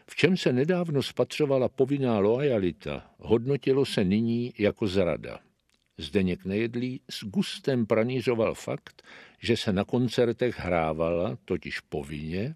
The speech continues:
na základě císařského výnosu,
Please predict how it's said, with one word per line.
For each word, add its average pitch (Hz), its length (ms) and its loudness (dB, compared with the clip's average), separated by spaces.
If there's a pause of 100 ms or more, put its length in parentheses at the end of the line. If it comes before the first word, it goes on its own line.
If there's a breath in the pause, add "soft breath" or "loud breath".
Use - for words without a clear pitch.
(120)
na 82 120 -6
základě 85 560 -2
císařského 87 760 -6
výnosu, 82 580 -8